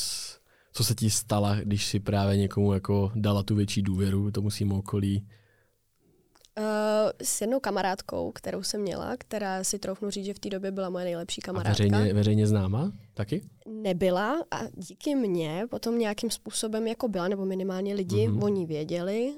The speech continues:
Speaker 2: a bavili jsme se dlouho spolu, točili jsme videa spolu a pak jsem jí jako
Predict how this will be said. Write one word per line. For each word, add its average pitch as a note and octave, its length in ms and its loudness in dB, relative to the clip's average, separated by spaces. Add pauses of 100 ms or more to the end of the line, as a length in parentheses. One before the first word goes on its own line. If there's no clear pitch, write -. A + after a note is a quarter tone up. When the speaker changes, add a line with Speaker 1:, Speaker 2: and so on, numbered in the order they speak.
(140)
Speaker 2:
a F#3 460 -2 (160)
bavili G3+ 260 -2
jsme F#3+ 160 -4
se - 180 -2
dlouho A3+ 360 -2
spolu, C4 400 -2
točili F3+ 360 -6
jsme - 220 -8
videa G#3 360 -4
spolu B3+ 600 -2 (100)
a F#3+ 1000 -2 (420)
pak - 180 -10
jsem A#3 300 0
jí B3+ 320 0
jako A#3 420 -2